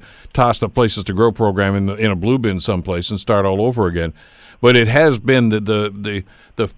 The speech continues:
the template for the growth that we've had here in the last little while, and it, it is predicated on the fact that we're gonna get people out of their cars and using public transit. The, but then you go back to,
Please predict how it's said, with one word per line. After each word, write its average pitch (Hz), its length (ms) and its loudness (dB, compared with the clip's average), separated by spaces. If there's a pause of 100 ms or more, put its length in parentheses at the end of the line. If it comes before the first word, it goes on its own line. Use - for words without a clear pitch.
the 123 120 -2
template 120 560 0
for 117 100 -6
the 95 100 -2
growth 117 300 2
that 117 80 -2
we've 98 180 -4
had 101 180 -4
here 104 180 -2
in 92 60 -2
the 95 60 -2
last 95 300 -2
little 92 200 0
while, 104 320 0
and 98 140 -2
it, 117 160 -2
it 117 100 0
is 110 100 -2
predicated 113 640 -2
on 98 120 0
the 95 60 -4
fact 104 280 -2
that 117 80 -6
we're 107 100 -2
gonna 110 220 -2
get 107 160 -6
people 113 280 0
out 113 140 2
of 151 80 0
their 147 80 0
cars 92 460 0 (320)
and 113 140 2
using 107 280 0
public 107 300 -2
transit. 117 480 -2
The, 98 80 -2
but 104 200 0
then 127 200 2
you 117 100 2
go 110 120 4
back 107 260 0
to, 110 180 2